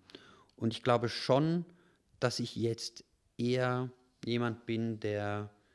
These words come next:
Grenzen setzt und Haltung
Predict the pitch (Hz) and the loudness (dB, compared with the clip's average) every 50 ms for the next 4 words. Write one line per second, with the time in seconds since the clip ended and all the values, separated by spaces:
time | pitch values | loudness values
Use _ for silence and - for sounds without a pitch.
0 | _ _ _ _ - - 107 110 120 - - - 117 107 104 107 104 101 104 - | _ _ _ _ -6 0 0 0 2 0 0 -2 -2 -2 -2 -4 -6 -6 -6 -8
1 | - - - - 87 92 92 90 - - - _ _ _ _ _ - - - 117 | -10 -12 -12 -8 -8 -6 -6 -8 -10 -14 -20 _ _ _ _ _ -16 -10 -2 0
2 | 110 110 107 - - 107 104 101 101 104 104 104 110 110 | 0 0 0 2 2 2 2 4 2 2 0 -2 -4 -6